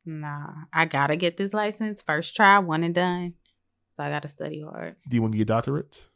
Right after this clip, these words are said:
Speaker 1: Yes. But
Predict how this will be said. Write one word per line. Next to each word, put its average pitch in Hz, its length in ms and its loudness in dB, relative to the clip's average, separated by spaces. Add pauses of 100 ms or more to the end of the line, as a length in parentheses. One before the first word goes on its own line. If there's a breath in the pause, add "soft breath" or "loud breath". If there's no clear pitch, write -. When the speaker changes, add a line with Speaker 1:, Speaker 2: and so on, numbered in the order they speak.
(1040 soft breath)
Speaker 1:
Yes. - 1080 -4
But 185 640 8